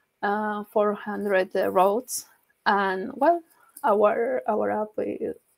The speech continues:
it has a good, uh, mm, quantity of users, and right now we have more than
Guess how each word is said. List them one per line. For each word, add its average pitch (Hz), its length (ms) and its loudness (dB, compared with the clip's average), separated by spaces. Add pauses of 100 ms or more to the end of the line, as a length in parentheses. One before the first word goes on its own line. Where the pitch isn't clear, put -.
(120)
it 202 360 -6
has 214 540 -6
a 208 200 -2
good, 202 280 0 (340)
uh, - 460 -4 (1900)
mm, 208 300 0
quantity 202 400 0
of 214 200 0
users, 254 640 4
and 208 120 -6
right 196 220 -2
now 196 160 0
we 202 200 0
have 196 140 -2
more 190 340 -4
than 196 340 -8